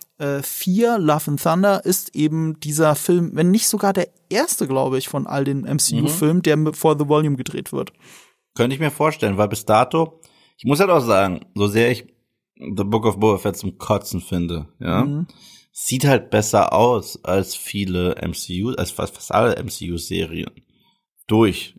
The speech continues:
Speaker 2: eben diese Stagecraft und so
Speaker 1: Mhm.
Speaker 2: weiter.
Speaker 1: Das ist echt ziemlich flawless im Book of Boba Fett mit der Wüste. Also man vergisst, dass das Stagecraft ist.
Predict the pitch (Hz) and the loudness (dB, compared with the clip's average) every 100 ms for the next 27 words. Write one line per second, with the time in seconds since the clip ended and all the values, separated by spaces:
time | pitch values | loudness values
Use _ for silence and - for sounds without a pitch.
0 | - 85 92 87 87 87 87 - 85 82 | -6 -2 -2 -4 -6 -4 -6 -6 -6 -6
1 | - 80 80 165 185 151 82 - - - | -4 -6 -4 -2 0 0 -4 -6 -12 -8
2 | - 165 175 208 - - - - 233 170 | -2 -2 0 -2 -2 -8 -8 2 4 4
3 | - 170 175 - 143 139 143 - 143 147 | 2 4 4 2 -2 -2 -4 -2 -2 0
4 | 151 - 147 135 143 - 127 - 143 156 | -2 -4 -2 -2 -2 -4 -6 -6 -2 0
5 | 147 156 - 220 - 180 - 175 - - | 2 0 2 2 2 0 0 0 -2 -6
6 | - 170 - 147 135 127 127 - | -2 -2 -2 -6 -6 -8 -10 -10